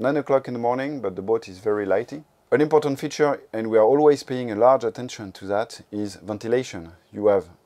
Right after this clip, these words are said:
large openings everywhere on board the yacht, which makes fresh air coming in. That's very important. Also, in terms of general features, and this is the job together and the work together with Jean-Marc Piaton,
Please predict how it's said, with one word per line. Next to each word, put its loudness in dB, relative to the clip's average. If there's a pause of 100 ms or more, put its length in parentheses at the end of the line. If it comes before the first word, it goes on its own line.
(140)
large 2 (320)
openings -4 (120)
everywhere 0
on -10
board -2
the -2
yacht, -8
which -16
makes -12 (160)
fresh -4
air -2
coming -10
in. -12 (580)
That's -8
very -4
important. -14 (800)
Also, 2
in -6
terms -4 (100)
of -2
general 0
features, -4
and -10
this -12
is -12
the -6
job 0
together 2
and -8
the -4
work 0
together -2
with -8
Jean-Marc -6
Piaton, -12